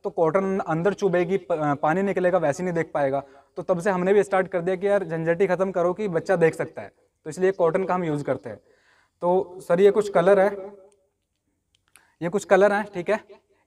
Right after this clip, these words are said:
इनमें से देकर देखते हैं। अब मैं क्यों दे रहा हूँ इनको, इसका भी एक reason है, थोड़ा सा पहले मैं बता देता हूँ उसको। देखिए हमारा जो brain है, ये बच्चे recognize कैसे कर पाते हैं, थोड़ा सा उसको scientific समझेंगे। कोई बाबा जैसा चमत्कार,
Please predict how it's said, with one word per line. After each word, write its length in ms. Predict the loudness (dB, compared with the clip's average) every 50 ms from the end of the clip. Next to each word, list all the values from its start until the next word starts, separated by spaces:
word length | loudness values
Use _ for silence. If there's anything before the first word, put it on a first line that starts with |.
| _ -10
इनमें 160 | -6 -6 -4
से 120 | -2 -2 0
देकर 300 | 2 2 4 4 2 2
देखते 320 | 2 2 0 0 -4 -6
हैं। 160 | -6 -6 -6 -8
अब 60 | -6
मैं 120 | -4 -4 -4 -4
क्यों 140 | -2 -2 2
दे 100 | 2 4
रहा 100 | 4 4
हूँ 80 | 2
इनको, 280 | 0 0 0 -2 -2 -2
इसका 240 | -4 -6 -4 -2 0
भी 100 | 0 0
एक 100 | 0 0
reason 320 | -2 -2 -2 -2 -2 -2
है, 80 | -4 -8 -10 -6 -2
थोड़ा 140 | 0 0 0
सा 100 | 0 0
पहले 200 | -2 0 0 0
मैं 80 | 0
बता 200 | 0 0 0 0
देता 200 | 0 0 -2 -4
हूँ 100 | -4 -4
उसको। 240 | -6 -8 -10 -12 -12 _ _ _ _ _ _ _ _ _ _ _ _ _ _ _ _ -10
देखिए 180 | -4 -2 -2
हमारा 320 | 0 0 2 4 4 4 4
जो 180 | 2 2 0
brain 360 | 0 2 4 4 4 4 4 0
है, 160 | -4 -6 -8 -6
ये 140 | -2 -2 0
बच्चे 300 | 2 2 0 2 0 0
recognize 680 | 2 2 2 2 2 0 -2 0 2 2 4 2 2
कैसे 320 | 2 2 0 0 0 0 0
कर 160 | 2 2 2
पाते 300 | 2 0 -2 -2 -4 -8
हैं, 140 | -14 -14 -16 _ _ _ -4
थोड़ा 160 | 0 0 2
सा 100 | 2 0
उसको 160 | 0 -2 -2 0
scientific 440 | 0 0 2 2 0 0 0 -2
समझेंगे। 460 | -2 -2 -4 -4 -4 -4 -4 -4 -6 -8 _ _ -6 -4
कोई 80 | -2 0
बाबा 400 | 4 6 6 8 8 6 6 4
जैसा 260 | 2 2 0 0 -2
चमत्कार, 580 | -2 -2 -2 -2 -2 -2 0 0 2 2 0